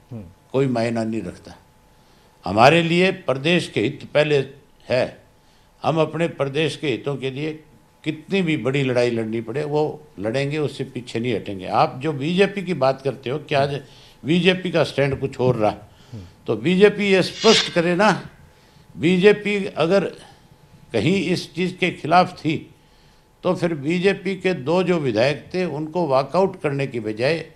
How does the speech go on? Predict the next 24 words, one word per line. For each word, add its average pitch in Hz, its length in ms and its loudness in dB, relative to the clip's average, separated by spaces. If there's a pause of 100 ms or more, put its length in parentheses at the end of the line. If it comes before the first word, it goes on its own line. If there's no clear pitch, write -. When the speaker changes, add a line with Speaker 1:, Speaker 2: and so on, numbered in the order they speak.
(560)
Speaker 2:
वहाँ 151 180 4
अपना 165 180 0
पक्ष 185 380 -2
रखना 143 280 -2
चाहिए 131 260 -4
था, 151 160 -2
अपना 156 220 -2
पक्ष 156 320 -6
बताना 131 340 4
चाहिए 101 260 -6
था। - 160 -18 (380)
वॉकआउट 165 640 2
करना 175 400 2
भी 156 320 -4
समझो 151 520 -6 (640)
कि 170 100 -2
आप 139 260 2
सहमति 147 400 -6
प्रकट 104 380 -8
करते 151 300 -6
हो 143 80 0
किसी 107 280 -8
चीज़ 92 260 -12
पे। - 140 -20